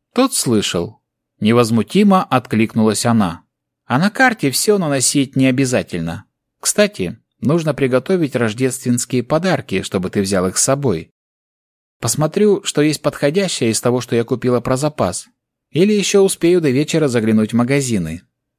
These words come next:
«Мама, а ты знала, что отец из королевской семьи?» «Да, но без подробностей. Стефан не любил рассказывать о своих родных».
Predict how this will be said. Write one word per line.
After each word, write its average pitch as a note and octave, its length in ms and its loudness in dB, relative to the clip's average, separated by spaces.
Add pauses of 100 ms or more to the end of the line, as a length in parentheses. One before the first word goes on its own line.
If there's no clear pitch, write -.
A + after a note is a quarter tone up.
(640)
«Мама, A#2 640 0 (180)
а G#2 140 2
ты B2+ 200 0
знала, C#3 540 2
что A#2 240 0
отец A#2 380 0
из F#2+ 100 -2
королевской A#2+ 540 0
семьи?» A2+ 540 0 (1200)
«Да, D#3+ 440 2
но C3 300 2
без B2+ 240 -2
подробностей. G#2 1000 -4
Стефан E3+ 460 -2
не B2 80 2
любил D3 320 0
рассказывать G#2+ 640 -2
о F2 40 -4
своих F2+ 420 -4
родных». G2+ 600 -4